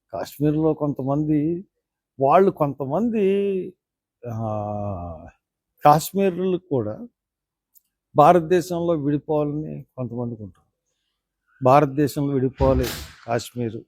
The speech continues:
పాకిస్తాన్లో కలిసిపోవాలి, పాకిస్తానీ అంటే ముస్లిం దేశంగా ఏర్పడాలని ముస్లిమ్స్కి ఉంటుంది. కానీ మెజారిటీ ముస్లింలు కానీ, మెజారిటీ హిందువులు కా-, కాదనుకోండి,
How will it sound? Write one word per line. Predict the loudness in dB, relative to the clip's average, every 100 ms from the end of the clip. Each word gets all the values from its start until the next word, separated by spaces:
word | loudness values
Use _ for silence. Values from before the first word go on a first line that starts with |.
| _ _ _ _ _ _ _ _ _ 0
పాకిస్తాన్లో | 0 0 -4 -2 0 -2
కలిసిపోవాలి, | 0 -2 -4 -4 -4 -2 -6 -12 _
పాకిస్తానీ | -4 -4 -6 -8 -2 0 0
అంటే | -4 -6 -8 -4
ముస్లిం | -2 -4 -2 0 2
దేశంగా | 2 0 -4 -2
ఏర్పడాలని | -2 -4 -6 -6 -6 -10 -14 _ _ _ _ _
ముస్లిమ్స్కి | -8 -4 -4 -4 -4 -6
ఉంటుంది. | -6 -8 -18 -20 _ _ _ _ _ _ _ _ _ _ _ _ _ 0
కానీ | 0 0 0
మెజారిటీ | -2 4 6 6 4 -4
ముస్లింలు | -4 -4 -6 -8 -6
కానీ, | -4 -6 -6
మెజారిటీ | -4 0 0 0 -4 -2 -2 -6 _ _ -2
హిందువులు | 0 0 0
కా-, | 0 -2
కాదనుకోండి, | 0 -2 -2 -6 -10 -12